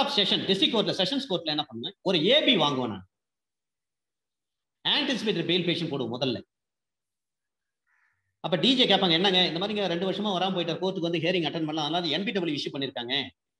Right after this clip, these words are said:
actually அவருக்கு உடம்பு சரியில்லை your honor" அப்படின்னு சொல்லிட்டு ஏதோ ஒரு காரணத்தை சொல்லி ஒரு anticipatory bail order வாங்கி அந்த ஏ பி எடுத்துட்டு வந்து தான்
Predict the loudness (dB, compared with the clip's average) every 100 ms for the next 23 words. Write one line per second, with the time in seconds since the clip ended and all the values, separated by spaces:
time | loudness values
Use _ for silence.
0 | _ _ _ -8 -4 -2 0 0 0 0
1 | 0 0 0 0 0 0 -2 -4 -10 -6
2 | -2 -2 -2 -2 -2 -2 -2 -2 -2 -2
3 | -8 _ _ -2 0 0 -2 -4 -4 -4
4 | -4 -10 -20 _ _ _ -6 0 0 0
5 | -4 -14 -20 _ _ _ _ 2 2 2
6 | 0 2 2 2 4 4 4 2 -2 -2
7 | -6 -18 _ _ _ _ _ _ _ _
8 | _ _ _ -4 -2 -2 2 2 2 0
9 | 0 0 -2 -2 -2 0 0 0